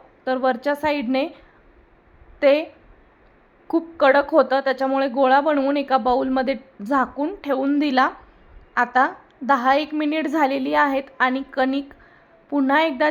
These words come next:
छान मऊ मळून घ्यायची आहे. हाताला तेल लावायचं, कणिक पातळ असल्यामुळं चिटकते, त्याच्यामुळं हाताला तेल लावून ही कणिक एकदम मऊ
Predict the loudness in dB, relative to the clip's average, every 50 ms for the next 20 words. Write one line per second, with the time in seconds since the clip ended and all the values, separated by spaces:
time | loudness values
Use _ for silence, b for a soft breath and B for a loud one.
0 | -2 0 0 2 2 2 0 -2 0 0 0 0 0 -2 -6 -8 -14 _ _ -6
1 | -2 0 0 0 0 0 0 0 2 2 2 0 -2 -2 0 2 2 2 2 0
2 | -2 -4 -6 -12 _ _ _ _ _ _ _ _ _ _ _ _ _ -20 _ _
3 | _ -20 -20 _ _ _ b b b b b b b b -2 -2 0 2 4 4
4 | 4 4 2 0 0 -2 0 2 2 4 4 4 4 2 0 0 -2 -2 0 0
5 | 0 0 0 0 -2 -4 -6 -14 -20 -20 _ -2 0 0 0 -2 0 0 2 2
6 | 2 0 -2 -2 0 0 2 0 0 -2 -2 -4 -4 0 0 0 -2 -2 -2 -4
7 | -2 -2 -2 -2 -2 -2 -2 0 0 0 0 0 0 -2 -2 0 0 0 0 0
8 | -4 -6 -4 -2 -2 0 0 2 2 2 2 2 0 -2 -6 B B B B B
9 | B _ -6 -2 0 2 2 2 2 0 -4 -8 -14 _ -20 -20 _ -8 -4 -4
10 | -4 -4 -8 -8 -2 0 0 2 2 0 2 2 2 4 4 2 0